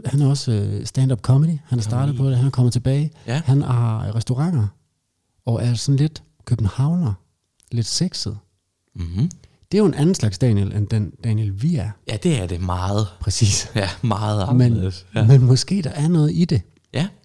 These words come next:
Speaker 1: som vi kan bruge. Så jeg har, det, ja, det
Speaker 2: Ja.
Speaker 1: kan vi tænke over.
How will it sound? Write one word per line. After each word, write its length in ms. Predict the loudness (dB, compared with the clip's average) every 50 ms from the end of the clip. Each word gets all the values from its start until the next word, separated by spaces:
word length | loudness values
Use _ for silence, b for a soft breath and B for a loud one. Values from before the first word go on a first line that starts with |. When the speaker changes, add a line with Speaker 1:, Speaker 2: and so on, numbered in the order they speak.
| _ _
Speaker 1:
som 200 | -2 0 2 2
vi 80 | 2 2
kan 120 | 0 0
bruge. 260 | 0 0 -2 0 0
Så 120 | -2 -2 -2 0
jeg 160 | 0 0 2
har, 160 | 2 0 -2 -6 -8 -8
det, 240 | -8 -8 -8 -8 -12 -18 _ _ _ _ _ _ _ _ _ -2
ja, 140 | -2 -2 -2 -4 -10 _ _ _ -18 -10
det 80 | -4
Speaker 2:
Ja. 40 | -2
Speaker 1:
kan 100 | -2 -2
vi 40 | -2
tænke 240 | -2 -4 -4 -2 -4
over. 140 | -4 -6